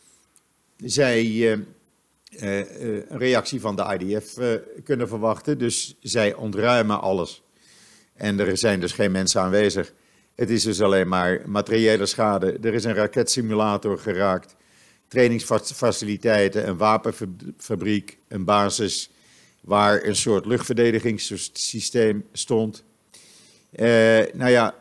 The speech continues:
eh, een wapenopslagplaats, eh, dat soort doelen. Ja, dat zet natuurlijk geen zoden aan de dijk. En de roep,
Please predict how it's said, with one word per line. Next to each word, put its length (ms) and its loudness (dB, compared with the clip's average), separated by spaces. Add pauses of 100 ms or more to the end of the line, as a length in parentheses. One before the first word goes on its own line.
(140)
eh, 120 -2
een 760 -4
wapenopslagplaats, 1400 0
eh, 300 -2
dat 220 2
soort 240 0
doelen. 340 4
Ja, 160 4
dat 160 -4
zet 180 2
natuurlijk 340 -4
geen 160 0
zoden 340 2
aan 140 -2
de 80 -2
dijk. 380 -2 (580)
En 380 0
de 220 0
roep, 380 4